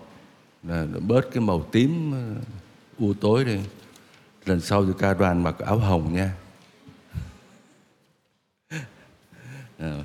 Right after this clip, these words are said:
mặc áo hồng để diễn tả cái niềm vui ngày hôm nay, ờ, Chúa đến. Các bài đọc lời Chúa nói chúng ta Chúa đang đến rồi đó. Không biết anh chị em có nghe cái câu này, có cảm nhận thấy nó đánh động mình không?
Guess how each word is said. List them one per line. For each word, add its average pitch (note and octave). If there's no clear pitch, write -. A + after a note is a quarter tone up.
mặc F2+
áo A2
hồng E2
để E2+
diễn A2+
tả E2+
cái G2
niềm F2+
vui G2
ngày F2
hôm F2+
nay, F#2+
ờ, C#2+
Chúa G2+
đến. G#2+
Các C#3+
bài G2
đọc F2
lời F2
Chúa B2
nói A#2+
chúng A#2
ta A2
Chúa B2
đang G#2+
đến A2
rồi G#2+
đó. E2+
Không D#3+
biết E3+
anh C3+
chị C3+
em A#2
có D3
nghe C#3+
cái D3
câu D3
này, A2
có D3+
cảm G2+
nhận A2+
thấy F#3
nó G2+
đánh F3
động A#2+
mình G#2+
không? A#2+